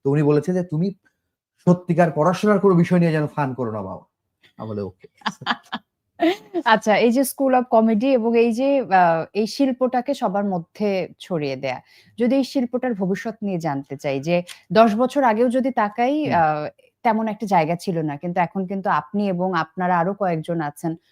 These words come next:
Speaker 2: সুন্দরভাবে প্রফেশনটাকে দাঁড় করিয়েছেন। So, একটু ফিউচার নিয়ে শুনবো।
Speaker 1: আপনি শুধু কমেডির কেন, আপনি দেখেন যে যেকোনো স্কুলে
Speaker 2: হুম।
Speaker 1: পড়াশোনার ক্ষেত্রে স্টুডেন্টদের সামনে কি থাকে জানেন? ব্ল্যাকবোর্ড
Speaker 2: বোর্ড,
Speaker 1: থাকে।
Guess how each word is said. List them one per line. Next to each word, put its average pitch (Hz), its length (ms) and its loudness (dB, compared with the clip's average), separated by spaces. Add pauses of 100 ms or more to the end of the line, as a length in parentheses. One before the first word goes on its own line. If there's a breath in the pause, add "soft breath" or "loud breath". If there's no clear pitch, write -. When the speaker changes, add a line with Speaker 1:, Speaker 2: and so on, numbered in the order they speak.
(140)
Speaker 2:
সুন্দরভাবে 202 540 -2
প্রফেশনটাকে 185 680 -6
দাঁড় 139 220 -4
করিয়েছেন। 139 540 -10 (460)
So, - 140 -10
একটু 180 280 -6
ফিউচার 214 400 0
নিয়ে 175 180 0
শুনবো। 147 380 -6 (300)
Speaker 1:
আপনি 139 460 -2
শুধু 131 260 -4 (220)
কমেডির 165 380 4
কেন, 123 160 -2 (340)
আপনি - 200 -10
দেখেন 131 200 -2
যে 139 100 -2
যেকোনো 131 340 -4 (240)
স্কুলে 151 460 0
Speaker 2:
হুম। 87 100 -8 (100)
Speaker 1:
পড়াশোনার 151 400 -2
ক্ষেত্রে 135 280 -8 (540)
স্টুডেন্টদের 147 520 0
সামনে 139 360 -4
কি 139 140 -4
থাকে 131 220 -6
জানেন? 135 220 -8 (1120)
ব্ল্যাকবোর্ড 117 440 -2
Speaker 2:
বোর্ড, 160 260 0
Speaker 1:
থাকে। - 120 -20